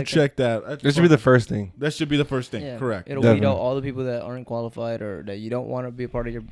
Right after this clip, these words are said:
Speaker 1: your company.
Speaker 3: How much did they pay?
Speaker 2: Um, Ivy said they pay really well. Like, she made some pretty good money. Um, they advertise, like, twenty dollars an hour, but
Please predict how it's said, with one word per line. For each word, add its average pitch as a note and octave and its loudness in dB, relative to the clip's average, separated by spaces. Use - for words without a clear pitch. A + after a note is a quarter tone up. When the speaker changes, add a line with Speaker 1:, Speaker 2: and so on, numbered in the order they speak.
Speaker 1:
your B2+ -12
company. A2 -10
Speaker 3:
How C#3 2
much F3+ 6
did G#3+ 0
they F#3+ 6
pay? F#3 -2
Speaker 2:
Um, A2+ -4
Ivy D3+ 2
said B2+ -4
they A2 -4
pay G#2 -6
really F#2+ -6
well. F#2 -10
Like, F#2+ -16
she - -10
made G#2 -6
some - -18
pretty F#2+ -12
good F#2 -12
money. F#2+ -12
Um, F#2 -6
they F3 8
advertise, A#2 2
like, F#2+ -6
twenty G#2 -8
dollars F#2 -4
an F2 -12
hour, E2+ -12
but E2 -14